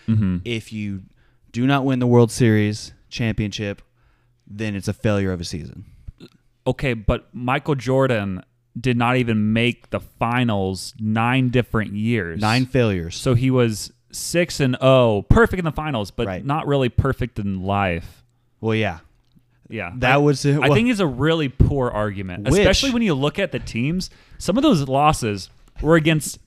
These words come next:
Speaker 1: if you remember, the seventy-three win
Speaker 2: Uh-huh.
Speaker 1: Warriors they beat. They came back three one. And then the next year,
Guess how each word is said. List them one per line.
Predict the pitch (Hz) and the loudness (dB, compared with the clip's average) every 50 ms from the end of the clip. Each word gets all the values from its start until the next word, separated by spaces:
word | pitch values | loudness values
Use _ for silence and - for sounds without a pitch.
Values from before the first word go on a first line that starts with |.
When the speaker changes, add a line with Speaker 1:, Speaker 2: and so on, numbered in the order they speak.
| _ - | _ -8
Speaker 1:
if | 151 151 | -6 -4
you | 190 185 | -2 -2
remember, | 170 175 160 147 | -2 0 0 0
the | 127 | -2
seventy-three | - - - 180 196 240 226 - - 185 190 185 185 180 175 160 - _ _ _ _ - | -2 -2 -2 0 2 2 0 0 0 -2 -2 -2 -2 -4 -4 -6 -8 _ _ _ _ -10
win | 120 120 135 156 202 240 | -2 2 2 4 6 6
Speaker 2:
Uh-huh. | 240 202 | 8 8
Speaker 1:
Warriors | 196 175 147 143 123 - | 8 8 8 4 2 0
they | 123 | -2
beat. | 117 104 175 160 107 - _ _ _ - | 0 0 -2 -2 -2 -6 _ _ _ -10
They | 113 | -4
came | - 180 202 | -4 -2 -2
back | 208 - - | -2 -2 -2
three | - 160 143 | 0 0 2
one. | 139 120 107 98 - _ _ _ | 2 2 0 -2 -4 _ _ _
And | - 143 160 202 | -4 -4 -2 0
then | 240 226 | 0 2
the | 226 214 | 2 2
next | 233 220 - - | 0 0 -2 -2
year, | 233 220 202 185 156 | 0 0 0 0 -2